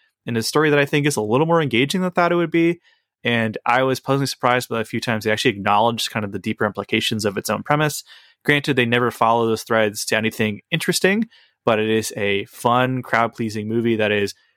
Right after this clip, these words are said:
really elevated by the fact that everyone involved is just really charming and charismatic.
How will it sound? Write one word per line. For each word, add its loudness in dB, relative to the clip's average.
really 4
elevated 4
by 2
the -2
fact 0
that -4
everyone 2
involved 0
is -4
just -6
really 0
charming -2
and -8
charismatic. -2